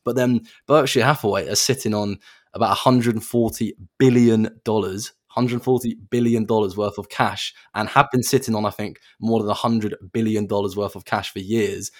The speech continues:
And it's just like, it, almost a no-brainer. If they converted even ten percent of that into Bitcoin a year or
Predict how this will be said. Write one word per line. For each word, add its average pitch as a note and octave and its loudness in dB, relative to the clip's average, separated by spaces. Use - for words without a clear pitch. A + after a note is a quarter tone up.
And A2 -2
it's G#2 -4
just - -4
like, A2 -2
it, - -10
almost E3+ 4
a B2+ 0
no-brainer. A#2 2
If G2+ -2
they G#2 -2
converted G#2+ -4
even G#2 -8
ten A2+ -2
percent A2+ -4
of F#2+ -16
that G2 -6
into G2+ -8
Bitcoin F#2+ -8
a F#2+ -14
year G#2+ -2
or G2+ -2